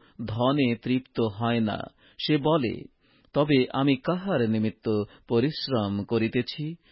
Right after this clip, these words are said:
ও আপন প্রাণকে মঙ্গল হইতে বঞ্চিত করিতেছি?"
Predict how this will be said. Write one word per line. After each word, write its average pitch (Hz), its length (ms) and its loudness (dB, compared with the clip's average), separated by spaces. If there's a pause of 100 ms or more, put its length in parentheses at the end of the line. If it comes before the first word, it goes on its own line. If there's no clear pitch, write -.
(240)
ও 120 240 4
আপন 123 520 0
প্রাণকে 117 680 0 (240)
মঙ্গল 113 640 2
হইতে 135 340 0
বঞ্চিত 113 720 0
করিতেছি?" 117 720 -4